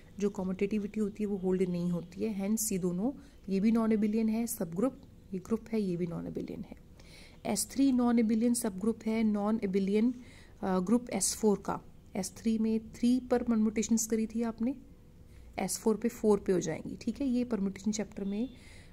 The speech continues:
अ, I think, अब पता नहीं आपके permutation chapter अलग से मेरे ख्याल नहीं है syllabus में।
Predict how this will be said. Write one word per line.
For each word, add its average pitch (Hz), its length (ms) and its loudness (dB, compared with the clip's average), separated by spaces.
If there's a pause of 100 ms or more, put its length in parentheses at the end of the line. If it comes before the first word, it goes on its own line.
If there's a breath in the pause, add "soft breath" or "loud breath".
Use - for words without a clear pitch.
(140 loud breath)
अ, 196 180 -2
I 185 40 -4
think, 220 200 -2
अब 208 60 -6
पता - 200 -6
नहीं 220 100 0
आपके 214 180 -8
permutation 190 440 -2
chapter 196 280 -6
अलग 185 160 -4
से 208 160 -2
मेरे 190 180 -4
ख्याल 185 220 -4
नहीं 202 200 0
है 202 140 -4
syllabus 180 480 -2
में। 247 120 -2